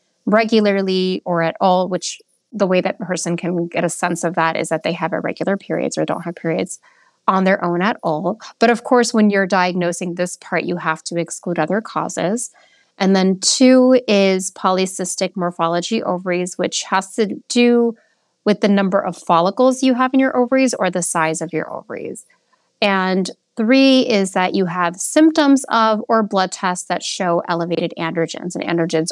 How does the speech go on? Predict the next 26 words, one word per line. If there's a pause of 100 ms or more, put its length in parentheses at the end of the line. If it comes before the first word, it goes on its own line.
are
male
hormones.
So (260)
both
females
and
males (100)
have
them, (320)
but
they
can
sometimes
be
elevated
in
females
and
give
these
symptoms
that
we
talked
about.